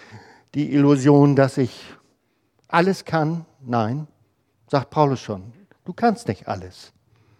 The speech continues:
Römer zwölf. Ein jeder lerne zu erkennen, welche Gabe einem gegeben ist.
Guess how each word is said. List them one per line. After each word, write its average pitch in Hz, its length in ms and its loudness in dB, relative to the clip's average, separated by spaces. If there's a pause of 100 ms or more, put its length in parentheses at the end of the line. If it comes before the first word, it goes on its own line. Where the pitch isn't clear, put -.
(760)
Römer 143 240 2
zwölf. - 480 0 (800)
Ein 151 160 0
jeder 160 280 4
lerne 175 680 4 (180)
zu 165 160 -2
erkennen, 151 460 0 (220)
welche 147 320 2
Gabe 123 440 2
einem 120 220 -4
gegeben 104 460 -8
ist. 95 260 -20